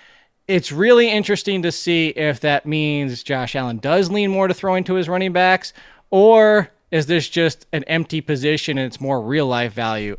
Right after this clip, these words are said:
I'm with you in the fact that as of today, I'll put James Cook on Kenneth Walker's heels, but that's gonna be a little bit of change in the offense. And if Gabriel Davis is going to step up, as so many people expect to happen,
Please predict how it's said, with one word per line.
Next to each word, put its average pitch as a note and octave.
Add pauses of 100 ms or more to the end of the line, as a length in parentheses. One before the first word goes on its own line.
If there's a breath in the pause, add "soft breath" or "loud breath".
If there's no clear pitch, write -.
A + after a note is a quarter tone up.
(140)
I'm D3+
with E3
you E3
in D3
the D3
fact C#3+
that C#3
as C3+
of A#2+
today, C3
I'll D3
put -
James C3
Cook C3+
on B2+
Kenneth B2+
Walker's C3
heels, E3+ (520 loud breath)
but C3+
that's E3+
gonna F#3+
be F#3
a F3
little F3
bit D#3+
of D3
change D#3+
in C#3+
the C#3+
offense. C#3+
And B2+
if A#2
Gabriel D3
Davis C#3+
is C3+
going C#3
to A#2
step -
up, B2
as G#2
so B2+
many A#2+
people B2
expect -
to B2+
happen, C3+